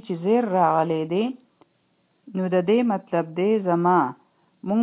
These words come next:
مخکې هم دا خبره کړې وه چې کله په یا باندې سکون راشي، نو د دې مطلب وي زما. عهدی،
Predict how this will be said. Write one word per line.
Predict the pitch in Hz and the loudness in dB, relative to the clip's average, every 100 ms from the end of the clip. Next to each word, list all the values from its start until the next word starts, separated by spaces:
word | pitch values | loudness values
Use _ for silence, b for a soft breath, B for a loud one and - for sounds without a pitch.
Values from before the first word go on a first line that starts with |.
| 233 | 2
مخکې | 240 - 247 | 0 -2 -2
هم | 214 202 | 0 2
دا | 185 | 0
خبره | 180 165 170 175 | 0 -2 0 -2
کړې | 170 175 165 | -2 -4 -4
وه | 165 185 247 247 | -2 0 -2 -6
چې | 196 | -6
کله | 208 202 | -2 -2
په | 202 180 | -2 -2
یا | 185 220 | 0 0
باندې | 220 196 180 170 | 0 -2 -4 -6
سکون | 160 - 170 160 | -8 -4 -4 -2
راشي، | 160 156 - 190 214 - - | -4 -6 -6 -8 -6 -6 -6
نو | 175 165 | -4 -4
د | |
دې | 170 185 | -4 -4
مطلب | 180 170 170 170 170 | -4 -6 -6 -6 -6
وي | 196 | -6
زما. | 190 185 196 185 156 b b b - | -6 -4 -4 -4 -6 b b b 0
عهدی، | 160 208 202 165 151 165 175 220 | 4 4 2 -2 -4 -6 -6 -6